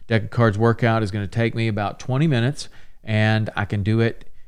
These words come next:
in, basically in my hotel room, almost in a closet. I could do it in the stairwell, I could do it in the parking lot, or I could do it in a fully fu-, furnished gym.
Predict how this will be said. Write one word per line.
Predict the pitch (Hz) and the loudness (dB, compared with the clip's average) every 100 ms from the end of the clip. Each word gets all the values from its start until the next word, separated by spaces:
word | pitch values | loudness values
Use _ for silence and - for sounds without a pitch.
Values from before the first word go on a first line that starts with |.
| - | -14
in, | - 110 104 101 | -8 -4 -4 -2
basically | 113 151 127 - 113 113 | 4 4 4 2 4 4
in | - | 0
my | 98 90 | 0 2
hotel | 107 107 127 151 143 | 2 4 8 8 8
room, | 147 143 143 - - - - - | 6 6 2 -2 -18 -18 -16 -2
almost | 120 143 117 | 4 4 4
in | 117 | 2
a | 95 | 0
closet. | - 151 147 113 117 123 - - - | 4 8 8 8 6 4 -2 -14 -12
I | 101 | -8
could | 101 95 | -4 0
do | 110 110 | 2 4
it | 110 - | 4 0
in | 117 104 | -4 -2
the | 101 | -2
stairwell, | 92 - 160 151 143 143 139 135 135 - | -2 2 6 8 8 8 8 8 6 2
I | 104 | -2
could | 101 101 98 | -2 -4 0
do | 107 | 0
it | 107 - | 0 -2
in | 95 | -4
the | 95 | -2
parking | - 147 139 143 | 6 6 6 2
lot, | 131 127 123 - - - | 4 4 2 0 -16 -8
or | 131 139 139 - | 2 6 6 4
I | 113 | 0
could | 120 104 | 0 2
do | 113 113 | 4 4
it | 110 | 2
in | 104 | -4
a | |
fully | 98 123 120 110 | -2 0 2 2
fu-, | - 113 113 - | 0 -2 -2 -4
furnished | - 117 110 101 - | -2 0 2 -2 -4
gym. | 101 98 85 82 | -2 -2 -2 -6